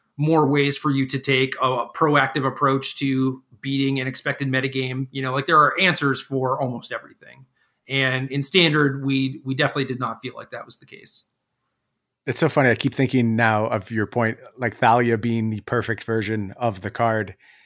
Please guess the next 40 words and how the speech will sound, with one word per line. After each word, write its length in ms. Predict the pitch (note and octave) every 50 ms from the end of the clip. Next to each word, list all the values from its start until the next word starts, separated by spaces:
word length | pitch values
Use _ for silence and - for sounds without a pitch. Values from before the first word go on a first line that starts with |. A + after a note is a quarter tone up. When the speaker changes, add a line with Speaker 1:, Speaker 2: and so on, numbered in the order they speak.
| _ _ _ _ _ _ _ _ _ _ _ -
Speaker 2:
And 140 | B2 B2 B2+
it's 140 | B2 - -
funny 220 | - D#3 E3 E3+
because 200 | D3+ C#3 E3 C#3
it's, 160 | D3 C#3+ -
like, 200 | - D3 C#3 -
problematic 600 | - - D#3 D#3 D3+ C#3 C3 B2+ C3 D3+ D#3 -
how 140 | - A2+ A2+
good 220 | G#2 F2+ B2 B2+ C3
it 100 | A2 F2 E2+ -
is. 180 | F2 - - A2+
Like, 220 | B2+ B2+ - - -
you 200 | C#3 B2 D#3+ C3+
can't 460 | - - - D3+ D3+ D#3+ E3 - B2
do 160 | G#2 C#3+ D3
that 220 | D3 C#3+ A#2+ A2 -
stuff 340 | - - A#2+ A2+ A2 -
in 220 | - C3+ C3 B2 A#2
many 240 | A#2+ B2 B2+ A#2 A#2
other 180 | A2 A2+ A2
ways 360 | G#2+ G#2+ A2+ A#2+ A#2 G2+ F2
than 200 | A2 A2+ G#2 G2+
the 100 | G2 G#2
way 200 | G2 G#2 G#2+ G#2+
Thalia 420 | - - A2+ G2+ G#2 A2+ A2 G#2 G2
does 240 | F#2 A2 A#2 G#2+ G2
it. 140 | F#2+ F#2+ - _
And 160 | - A2+ A2 A2
you 60 | G#2
can't 180 | - C#3 C3
just 160 | B2 A#2 - -
reprint 320 | B2+ B2 - B2+ A2 -
Thalia 280 | C3 B2 A#2+ A#2+ A2+ A2
over 340 | A#2+ B2 A#2 F#2+ G#2+ G#2
and 80 | G#2+ A2
over 240 | G#2+ A2 F#2+ G2 G2+
and 80 | G2+
over. 380 | A#2 B2+ B2 A2 G#2 G#2 G2+ - _ _ - - - - - -
So 200 | - C#3 C3+ A#2
it's 140 | G#2 -